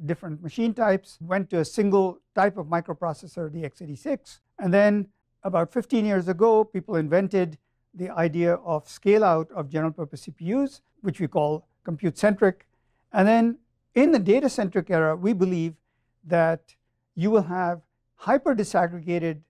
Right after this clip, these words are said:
compute nodes, each of which is specialized, uh, to do a particular kind of task. But the total number of node types will still be very, very small.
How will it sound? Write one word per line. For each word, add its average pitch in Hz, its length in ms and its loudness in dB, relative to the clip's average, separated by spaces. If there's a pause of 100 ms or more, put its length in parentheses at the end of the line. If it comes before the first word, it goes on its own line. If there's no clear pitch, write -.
(140)
compute 196 420 -2
nodes, 170 420 2 (220)
each 285 240 4
of 202 120 2
which 185 220 0
is 170 100 -8
specialized, 170 840 0 (360)
uh, 165 180 -10
to 160 140 -10
do 190 400 0 (160)
a 180 60 -2
particular 240 500 -2
kind 175 240 -2
of - 120 -10
task. 147 400 -12 (340)
But 190 100 0
the 208 60 4
total 311 340 0
number 262 240 2
of 170 80 0
node 196 320 -2
types 190 440 -2
will 185 120 -4
still 254 300 -2
be 180 160 -4
very, 170 360 -2
very 160 220 -8
small. 151 380 -18